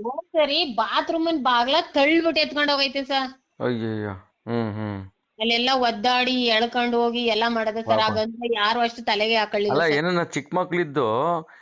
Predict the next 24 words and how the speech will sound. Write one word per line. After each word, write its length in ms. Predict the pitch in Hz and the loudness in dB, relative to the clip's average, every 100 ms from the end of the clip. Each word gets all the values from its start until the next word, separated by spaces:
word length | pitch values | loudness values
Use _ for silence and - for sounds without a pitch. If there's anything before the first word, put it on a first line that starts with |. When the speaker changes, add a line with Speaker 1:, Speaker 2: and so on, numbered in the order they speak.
| _ - | _ -4
Speaker 2:
ಈಗ 160 | 123 139 | 0 2
Speaker 1:
ಹ್ಮ್. 500 | 139 131 131 113 123 | 4 2 0 0 -2
Speaker 2:
ನೈಟ್ 220 | 160 170 | -2 -2
ಟೈಮ್ 180 | 180 170 | -2 0
ಏನನ್ನ, 220 | 165 170 170 160 151 131 - - - | -2 0 0 0 0 -2 -6 -18 -6
ಆ, 300 | 135 135 139 | -2 0 0
ಪ-, 180 | 117 139 139 135 127 123 | -2 -2 0 0 0 0
ವ-, 720 | 123 127 127 110 110 127 123 | 0 0 -2 -4 -6 -4 0
ಏನನ್ನ 220 | 135 151 | 0 0
ಒಂದಾಗಿಂದ 400 | 147 143 170 165 | 0 0 0 0
ಮಾಡಕ್ 280 | 165 151 165 | 0 0 0
ಬರೋಂಥದ್ದು 500 | 147 160 160 160 156 | 0 -2 -2 0 0
ಸಮಯ 280 | 151 147 156 | 0 -2 -2
ಆದ್ರೆ 680 | 151 139 135 139 131 120 131 143 _ _ _ _ 120 | -2 -2 -2 -2 -2 -2 -4 -6 _ _ _ _ -4
ಹೆಂಗೆ? 340 | 175 220 196 | -2 0 0
Speaker 1:
ಅದಕ್ಕಿಂತ 920 | 160 156 147 143 _ _ _ _ 185 202 | 0 -2 -6 -12 _ _ _ _ -4 -2
Speaker 2:
ಹೆದ್ರಿಕೆ 280 | 294 277 190 | 0 2 4
ಆಗಲ್ವಾ? 380 | 180 156 135 | 2 2 0
Speaker 1:
ಮೊದ್ಲು, 600 | 127 - _ _ _ - | -2 -4 _ _ _ -4
ಇಲ್ಲ 120 | 233 285 | 0 2
ಸರ್, 220 | 302 311 226 | 2 2 0
ಅದಕ್ಕಿಂತ 360 | 226 285 302 311 | -2 -2 0 0
ಮೊದ್ಲು 460 | 294 269 240 254 302 381 - _ 139 | 0 0 0 2 4 2 -2 _ -2
Speaker 2:
ಹ್ಮ್. 300 | 143 127 | 0 0